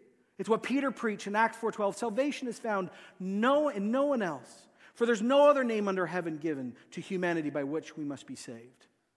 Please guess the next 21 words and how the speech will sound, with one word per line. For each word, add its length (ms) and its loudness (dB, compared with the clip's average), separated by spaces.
Let 120 0
me 240 2
give 220 -2
you 100 -4
these 200 -4
words 420 -2
now 440 -4
as 100 -18
the 60 -8
band 300 0
comes 200 -8
up 540 -4
here 280 2
and 100 0
in 100 -2
the 120 2
other 140 0
venue. 480 -2
Here 120 0
it 80 0
is. 280 -6